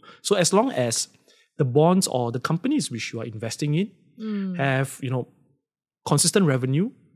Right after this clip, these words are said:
Speaker 1: consistent profits, and they are able, they have a very strong capability and willingness to pay back all these bonds, your principal and your coupons, then it fits very well into your portfolio.
Speaker 2: Right.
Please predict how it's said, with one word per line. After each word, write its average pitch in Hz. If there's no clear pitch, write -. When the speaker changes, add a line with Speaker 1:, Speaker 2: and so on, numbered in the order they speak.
Speaker 1:
consistent 147
profits, -
and 131
they 135
are 131
able, 175
they 131
have 131
a 123
very 156
strong 196
capability 151
and 131
willingness 156
to 127
pay 180
back 156
all 147
these 147
bonds, 123
your 120
principal 147
and 147
your 117
coupons, 147
then 165
it 151
fits -
very 147
well 147
into 117
your 110
portfolio. 117
Speaker 2:
Right. 185